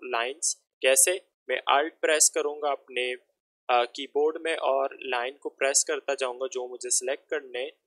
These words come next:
ठीक है। मैंने ये select कर लिया, सारे मैंने डे select कर लिया और उसमें कर देता हूँ विड्थ, और विड्थ apply कर, हमने करना है हंड्रेड का, ठीक। और sorry, इससे बाहर निकल गया code से, तो मैंने हंड्रेड कर दिया। तो आप देखें, इनका विड्थ जो है वो बढ़ चुका है, हंड्रेड हो चुका है।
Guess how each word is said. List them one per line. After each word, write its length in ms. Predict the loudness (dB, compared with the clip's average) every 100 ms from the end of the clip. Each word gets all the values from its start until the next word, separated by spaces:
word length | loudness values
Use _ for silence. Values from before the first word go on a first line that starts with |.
| _ _
ठीक 180 | -18 -8
है। 80 | -6
मैंने 200 | -6 -8
ये 160 | -4 -2
select 360 | -2 -4 -6
कर 80 | -8
लिया, 280 | -6 -6 -2
सारे 420 | 0 2 0 0
मैंने 220 | -6 -8
डे 160 | -6 -4
select 340 | -4 -6 -8
कर 80 | -6
लिया 120 | -6
और 40 | -6
उसमें 240 | -8 -12
कर 120 | -10
देता 280 | -6 -8 -8
हूँ 180 | -14 -8
विड्थ, 280 | -4 -4 -6 -20 _ _ -4
और 180 | -4 -2
विड्थ 160 | -2 0
apply 420 | -4 0 0 0
कर, 320 | -2 -4 -4 -10
हमने 220 | -10 -10
करना 380 | -8 -8 -8 -12
है 240 | -6 -6 -6 -8
हंड्रेड 480 | -12 _ -12 -12 -6
का, 220 | 0 0 -2 _ _ _ _ _
ठीक। 180 | -12 -4
और 140 | -2
sorry, 300 | -2 -4 -4
इससे 220 | -4 -4
बाहर 240 | -2 -2 -2
निकल 280 | -4 -6 -4
गया 220 | -4 -4
code 320 | -4 -6 -4
से, 160 | -6 -8
तो 380 | -12 _ -12
मैंने 160 | -6 -4
हंड्रेड 360 | -4 -2 -6 -2
कर 200 | -2 -2
दिया। 320 | -2 -2 -2
तो 440 | -6 _ _ -2
आप 200 | 0 0
देखें, 280 | -2 -2 -4
इनका 240 | -6 -4 -4
विड्थ 260 | -4 -6 -4
जो 120 | -4
है 60 |
वो 180 | -4 -6 -6
बढ़ 120 | -6
चुका 300 | -10 -6 -6
है, 60 |
हंड्रेड 400 | -4 -8 -6 -6
हो 80 | -6
चुका 260 | -10 -12
है। 60 | -12